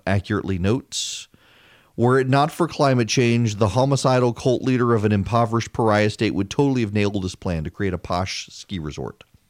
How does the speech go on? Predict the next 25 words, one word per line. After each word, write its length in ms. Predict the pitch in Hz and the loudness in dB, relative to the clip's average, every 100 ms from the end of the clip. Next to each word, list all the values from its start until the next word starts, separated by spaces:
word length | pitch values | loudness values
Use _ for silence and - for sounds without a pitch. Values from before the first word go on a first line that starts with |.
| _ _ _ _ _ - - _ | _ _ _ _ _ -20 -20 _
See, 380 | - 240 202 - | -2 0 0 -6
I, 320 | - - 160 - | -6 -2 -2 0
I'm 200 | 165 175 | 0 0
sorry, 500 | - 220 226 180 151 | 0 2 2 4 2
but 320 | 143 151 - | 2 0 0
when, 960 | 143 143 160 160 160 160 156 156 156 - - | -2 2 2 4 4 4 4 2 0 -4 -8
when 440 | 113 143 143 160 | -4 -2 0 2
I 140 | 165 | 4
hear 200 | 156 220 | 2 2
stories 480 | 254 - 214 202 180 | 0 0 0 2 0
like 300 | 165 156 143 | 2 0 0
this, 480 | 143 143 160 - - - | 2 2 2 -4 -10 -6
I 120 | 143 | -4
think, 480 | 139 151 - - - _ _ _ _ _ _ _ _ | -2 -4 -6 -20 -20 _ _ _ _ _ _ _ _
how 140 | 110 120 | -8 -8
can 180 | - | -4
anybody 320 | 151 147 151 147 | -2 0 -2 -2
take 160 | 143 | -6
climate 240 | - 165 - | -4 -4 -4
change 260 | 165 165 | -6 -6
seriously? 500 | - 208 170 - - _ _ _ _ _ _ _ _ _ _ _ _ _ _ _ _ _ _ _ _ _ _ | -6 -6 -6 -8 -10 _ _ _ _ _ _ _ _ _ _ _ _ _ _ _ _ _ _ _ _ _ _
H-, 140 | 113 - | -2 -2
how, 500 | 117 127 147 147 - | 0 0 2 2 -2
how 300 | - 127 139 | -4 0 2
can 580 | 147 - 156 135 120 127 | 0 -2 -2 0 -2 -4